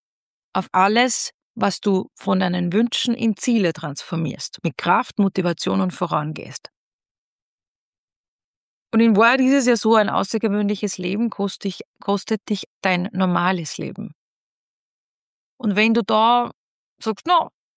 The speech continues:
ist ja eigentlich eh okay“, dann überleg dir, was du noch haben möchtest in diesem Leben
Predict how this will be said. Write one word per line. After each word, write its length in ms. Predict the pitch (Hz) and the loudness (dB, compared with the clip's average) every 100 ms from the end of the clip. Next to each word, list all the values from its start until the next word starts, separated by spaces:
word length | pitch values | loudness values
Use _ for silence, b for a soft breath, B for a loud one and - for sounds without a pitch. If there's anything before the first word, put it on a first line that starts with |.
| - | -4
ist 160 | 233 | -2
ja 100 | 196 | -2
eigentlich 680 | - 151 165 - 185 170 156 | -2 -4 -4 -2 -2 -4 -4
eh 120 | 170 | -6
okay“, 440 | 208 - 175 190 240 _ _ _ _ _ _ _ _ _ | -6 -6 -6 -4 -8 _ _ _ _ _ _ _ _ _
dann 140 | 302 | 0
überleg 420 | 294 247 220 233 - | 2 2 2 -2 -2
dir, 140 | 240 | -4
was 180 | 214 - | -4 -8
du 100 | 247 | -4
noch 220 | 240 190 | -4 -2
haben 280 | 214 247 262 | 0 0 0
möchtest 440 | 185 180 - - | 0 -4 -8 -8
in 100 | 185 | -8
diesem 300 | - 151 160 | -8 -10 -8
Leben 360 | 147 - - | -8 -10 -10